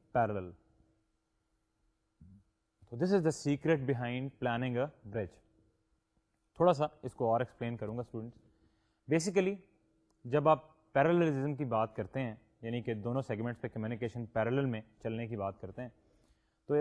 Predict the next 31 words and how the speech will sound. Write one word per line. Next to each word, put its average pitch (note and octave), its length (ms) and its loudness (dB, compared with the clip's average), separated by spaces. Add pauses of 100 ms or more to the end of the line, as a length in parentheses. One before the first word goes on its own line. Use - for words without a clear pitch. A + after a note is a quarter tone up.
(320)
اسی G3+ 280 2 (400)
ایگزامپل C3+ 480 0
کی، C3 220 -6 (220)
آ، A2+ 340 -6 (160)
طرف A#2+ 220 -4
چلیں A#2+ 220 0
گے C3 100 -2
جو A#2+ 100 -4
کہ A#2+ 80 -10
ہم A2+ 120 -6
نے A2+ 120 -4
لاسٹ G#2+ 400 -2 (120)
لیکچر G#2 260 -6
میں A#2 140 -6
پڑھی A#2 180 -6
تھی. A#2+ 120 -12 (1900)
آئیے E3+ 260 2 (400)
اسی D3 320 -4 (180)
سلائیڈ B2+ 240 0
کی C#3 60 0
جانب B2+ 260 0
چلتے A2+ 240 -6
ہیں, C3 180 -10
اسی B2+ 200 -6
فگر B2 260 0
پہ C3+ 100 -2
آپ B2 140 -2
کو A#2 60 -6
لے G#2+ 120 -4
چلتا A#2+ 280 -6
ہوں B2 80 -6